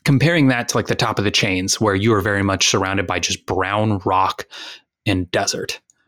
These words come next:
Like, this is the exact opposite experience. Like, you're,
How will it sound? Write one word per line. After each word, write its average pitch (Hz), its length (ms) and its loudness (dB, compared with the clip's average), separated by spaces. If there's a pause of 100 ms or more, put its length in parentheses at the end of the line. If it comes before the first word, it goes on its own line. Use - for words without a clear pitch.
(480)
Like, 98 360 -2
this 113 260 0
is 107 180 2
the 101 140 0
exact 95 440 -2
opposite 95 380 0
experience. 113 640 -4
Like, 98 180 -6
you're, 107 600 0